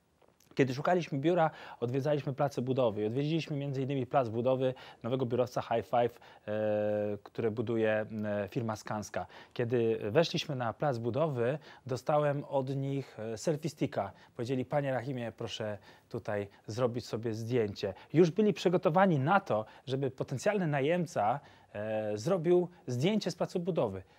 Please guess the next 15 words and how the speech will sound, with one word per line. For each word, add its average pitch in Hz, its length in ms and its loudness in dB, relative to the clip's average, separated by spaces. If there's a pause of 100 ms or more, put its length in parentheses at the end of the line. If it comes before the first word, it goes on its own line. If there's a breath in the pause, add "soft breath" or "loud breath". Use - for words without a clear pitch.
(100 soft breath)
Co - 160 -4
to 120 120 -2
jest? 98 240 -2 (140)
To 143 80 -6
jest - 200 -6
user-generated 180 840 0
content, 151 460 -4 (200 soft breath)
czyli 127 240 -4
post, 214 320 0
który 143 220 2
ja 156 140 0
wrzucam 143 300 -6
z - 40 -10
placu 139 280 0
budowy, 170 500 0